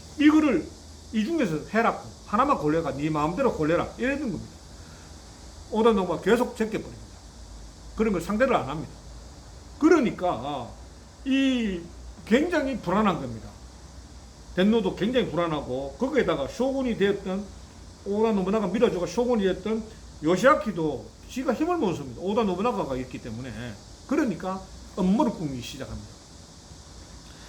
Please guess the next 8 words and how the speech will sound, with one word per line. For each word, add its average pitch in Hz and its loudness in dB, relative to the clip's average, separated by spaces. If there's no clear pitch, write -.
천황가도 233 4
또 151 -2
부추깁니다. 156 -4
요시아키를 170 -2
부추기기 151 -8
시작해서, 156 -6
그렇게 214 4
해가지고 175 0